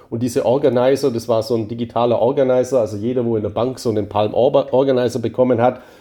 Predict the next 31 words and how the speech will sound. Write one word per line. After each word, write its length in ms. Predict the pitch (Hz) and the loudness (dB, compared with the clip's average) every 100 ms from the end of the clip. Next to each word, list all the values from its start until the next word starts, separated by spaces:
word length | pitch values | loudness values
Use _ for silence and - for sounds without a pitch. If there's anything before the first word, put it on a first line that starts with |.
| - - - | -20 -16 -6
das 80 | 92 | 0
war 100 | 107 | 2
immer 120 | 104 | 2
so 100 | 107 | 0
eine 160 | 107 | 0
Auszeichnung, 680 | 110 131 - 127 117 113 113 | 2 0 2 2 4 2 0
also 180 | 104 101 | -2 -4
da 80 | 98 | -6
hat 120 | 110 | -4
man 140 | 107 | -4
eine 100 | 101 | -4
wichtige 380 | 95 113 113 107 | -6 -8 -8 -8
Funktion 480 | 104 104 - 117 135 | -8 -8 -2 2 2
gehabt. 320 | 120 120 117 | 2 2 0
Ich 160 | 107 - | -8 -4
hab 220 | 104 - | -6 -2
damals 300 | 104 110 107 | -2 -2 -4
in 100 | 101 | -6
der 80 | 101 | -4
Bank 260 | 101 113 | -2 -2
den 160 | 113 95 | -4 0
Wertpapierhandel 1400 | 104 117 104 101 98 95 - - - - - 143 175 160 | 0 0 -4 0 -2 -2 -10 -20 -20 -20 0 4 6 6
geleitet 560 | 143 123 123 135 127 120 | 4 4 2 0 -2 -4
und 160 | 110 | -4
hab 180 | 107 - | -4 -6
mich, 220 | 113 98 | -8 -8
äh, 320 | 113 107 104 - | -4 -2 -2 -2
sehr, 200 | 123 113 | -2 -2
sehr 120 | 120 | -2
darüber 300 | 101 107 101 | -4 -4 -4
gefreut. 600 | 98 - 104 98 85 | -8 -2 0 0 -2